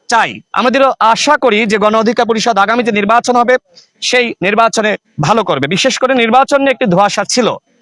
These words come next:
গতকাল মাননীয় প্রধান উপদেষ্টা যে বক্তব্য দিয়েছেন এবং যে যৌথ প্রেস ব্রিফিং এসেছে বিএনপি এবং অন্তর্বর্তীকালীন সরকারের পক্ষ থেকে, এটাকে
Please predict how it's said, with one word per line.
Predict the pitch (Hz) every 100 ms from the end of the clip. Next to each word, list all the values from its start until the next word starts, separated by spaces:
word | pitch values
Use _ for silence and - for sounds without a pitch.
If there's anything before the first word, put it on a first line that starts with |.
| _ _ -
গতকাল | 190 254 262
মাননীয় | 254 254 254
প্রধান | 233 247 262
উপদেষ্টা | 247 247 - 254 247 - _ _ _
যে | 147 208
বক্তব্য | 220 - 254 220 226
দিয়েছেন | 226 226 254 254 269 - _ -
এবং | 214 233
যে | 196
যৌথ | 190 233 262 254 262 - _ _ -
প্রেস | 247 226
ব্রিফিং | 269 269
এসেছে | 233 262 262
বিএনপি | 208 220 269 262 277 277
এবং | 214 226 226 - _
অন্তর্বর্তীকালীন | 190 226 214 233 226 214 220 202 _
সরকারের | - 233 220 214
পক্ষ | 180 - 226
থেকে, | 185 143 104 _ -
এটাকে | 226 262